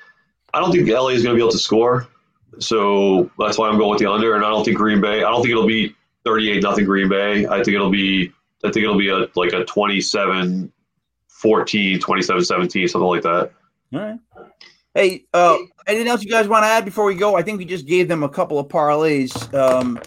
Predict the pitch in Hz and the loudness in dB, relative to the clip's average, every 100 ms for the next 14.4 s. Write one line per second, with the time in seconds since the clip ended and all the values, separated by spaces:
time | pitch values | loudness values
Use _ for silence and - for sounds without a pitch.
0 | - _ _ - 127 127 143 143 160 151 | -20 _ _ -12 -12 -12 -16 -8 -2 -2
1 | 143 120 127 143 143 - _ 117 120 113 | -2 -4 -4 -2 -4 -10 _ -10 -8 -6
2 | 123 143 151 160 170 - 185 196 190 175 | -6 -6 -6 -6 -8 -4 -6 0 4 4
3 | 175 170 156 139 139 143 135 - _ _ | 4 4 4 2 0 0 0 -4 _ _
4 | _ - 143 147 147 156 139 127 117 _ | _ -8 0 2 4 4 6 4 0 _
5 | _ - 135 127 - 151 135 120 135 143 | _ -2 0 0 0 2 2 0 0 0
6 | 131 - _ _ _ _ _ 180 208 196 | -2 -6 _ _ _ _ _ 2 4 6
7 | 196 175 143 185 185 185 165 - 156 151 | 4 2 6 6 6 2 0 -4 0 2
8 | 151 147 143 - 143 143 139 117 139 135 | 2 0 -4 -4 0 0 0 -6 -8 -6
9 | 127 123 120 120 127 127 117 - - - | -4 -4 -4 -6 -8 -8 -10 -12 -20 -12
10 | 117 123 143 139 117 131 131 123 127 120 | -6 -4 -4 -4 -6 -4 -2 0 -2 -4
11 | 113 107 - 117 113 110 110 110 107 113 | -6 -10 -2 0 0 -2 -4 -2 -4 -6
12 | 110 - 110 107 104 _ _ _ - 107 | -6 -8 -8 -8 -10 _ _ _ -10 -8
13 | 104 113 110 107 104 _ _ _ _ _ | -2 0 2 0 -6 _ _ _ _ _
14 | _ 165 151 143 | _ 2 4 2